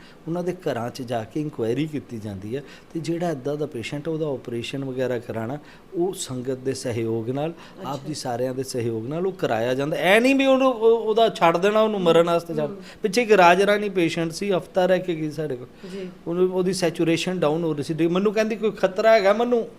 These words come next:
Speaker 2: ਹੂੰ।
Speaker 1: ਰਹਿਣ ਬਸੇਰੇ ਤੋਂ ਸੀ, ਉਹਦੇ ਪਰਿਵਾਰ 'ਚ ਕੋਈ ਨਹੀਂ ਸੀ।
Speaker 2: ਜੀ।
Speaker 1: ਮੈਂ ਕਿਹਾ, "ਮਾਤਾ, ਖਤਰੇ 'ਚ ਤਾਂ ਮੈਂ ਵੀ ਹਾਂ ਤੇ ਤੂੰ ਵੀ ਹੈ, ਖਤਰੇ 'ਚ ਕੌਣ ਨਹੀਂ ਰਹਿ-"
Speaker 2: ਜੀ।
Speaker 1: ਉਹ ਦੂਜੇ ਤੀਜੇ ਦਿਨ ਚਲੀ ਗਈ।
Speaker 2: ਹੂੰ।
Speaker 1: ਮੌਤ ਹੋਈ। ਉਹਦਾ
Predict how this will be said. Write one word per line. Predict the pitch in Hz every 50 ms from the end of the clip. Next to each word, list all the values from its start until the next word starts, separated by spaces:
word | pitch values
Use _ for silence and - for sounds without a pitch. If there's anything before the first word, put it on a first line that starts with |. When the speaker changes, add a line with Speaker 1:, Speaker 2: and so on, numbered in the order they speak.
| - - - - -
Speaker 2:
ਹੂੰ। | 220 208 196 190 190 165
Speaker 1:
ਰਹਿਣ | 151 170 180 196 208
ਬਸੇਰੇ | 208 208 190 - 196 180 190
ਤੋਂ | 190 185 190 190
ਸੀ, | 185 214
ਉਹਦੇ | 220 233
ਪਰਿਵਾਰ | 214 226 208 202 190 190 196 196
'ਚ | 190 208
ਕੋਈ | 196 - 214 226 233
ਨਹੀਂ | 233 226 208 185
ਸੀ। | 156 - 160 - - - - - 208 196
Speaker 2:
ਜੀ। | 185 202 185 185 185 185 - - - - - -
Speaker 1:
ਮੈਂ | 165 170 170
ਕਿਹਾ, | 180 190
"ਮਾਤਾ, | 180 160 160 160 156 190 180
ਖਤਰੇ | 185 - 156 147 - 160 170 165
'ਚ | 165 165
ਤਾਂ | 151 170 151
ਮੈਂ | 143 139 135 143
ਵੀ | 175 180 180
ਹਾਂ | 196 175 175
ਤੇ | 180 165
ਤੂੰ | 160 - 165 156
ਵੀ | 185 202 202 202
ਹੈ, | 190
ਖਤਰੇ | 175 - 190 175 180 196 185 196 190
'ਚ | 190 208
ਕੌਣ | 185 185 185 170 170
ਨਹੀਂ | 175 170 160
ਰਹਿ-" | 160 143 131
Speaker 2:
ਜੀ। | - 220 247 240 233 214 - 226
Speaker 1:
ਉਹ | 240
ਦੂਜੇ | 190 196 220 214 185 240 240
ਤੀਜੇ | - 233 233 196 226 233
ਦਿਨ | 214 220 226 208
ਚਲੀ | 175 196 165 151 151 147 139
ਗਈ। | 143 139 117 - - 185
Speaker 2:
ਹੂੰ। | 214 214 208 202 196 190 185 - - - - - - - - - - - - - - - - - - - - 143
Speaker 1:
ਮੌਤ | 156 175 180 196 202 190 214
ਹੋਈ। | 202 180 175 -
ਉਹਦਾ | - 208 220 240 220 262 262 262 254 240